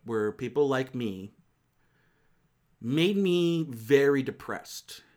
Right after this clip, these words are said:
It genuinely made me, um, consider, like, "There's nothing I can do. I am the problem."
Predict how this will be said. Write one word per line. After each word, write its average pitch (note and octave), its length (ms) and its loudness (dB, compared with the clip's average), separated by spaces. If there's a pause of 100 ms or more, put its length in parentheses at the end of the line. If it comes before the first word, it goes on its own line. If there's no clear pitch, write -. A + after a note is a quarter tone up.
It A#2 260 -8
genuinely D3 600 2
made A#2+ 380 -2
me, A2+ 480 -4 (560)
um, G2 580 -8 (460)
consider, A2+ 520 0
like, G#2+ 380 -4 (380)
"There's C3 160 -2
nothing B2+ 320 -4
I A#2+ 100 -2
can A#2 160 -4
do. A#2 220 -2
I A#2 220 -2
am A#2 120 -2
the A2 60 -6
problem." A2 600 -6